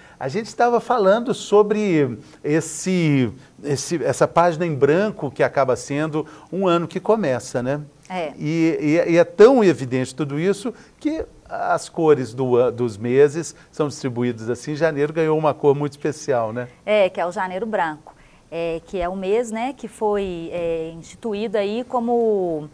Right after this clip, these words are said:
Speaker 2: é, conscientização da saúde mental, né? Eu acho que sempre teve essa questão da saúde mental, mas de dois mil e vinte pra cá,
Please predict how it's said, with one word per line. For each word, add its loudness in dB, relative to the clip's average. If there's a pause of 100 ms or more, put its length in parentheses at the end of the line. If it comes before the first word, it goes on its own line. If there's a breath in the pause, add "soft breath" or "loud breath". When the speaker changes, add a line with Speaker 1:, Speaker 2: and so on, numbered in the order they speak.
(640 soft breath)
Speaker 2:
é, -2
conscientização 0
da 0
saúde -2
mental, -4
né? -12
Eu -8
acho -8
que -4 (600 soft breath)
sempre 0
teve 6
essa 2
questão -4
da -4
saúde -4
mental, -2
mas -2
de -4
dois 4
mil -2
e 0
vinte -4
pra 2
cá, 4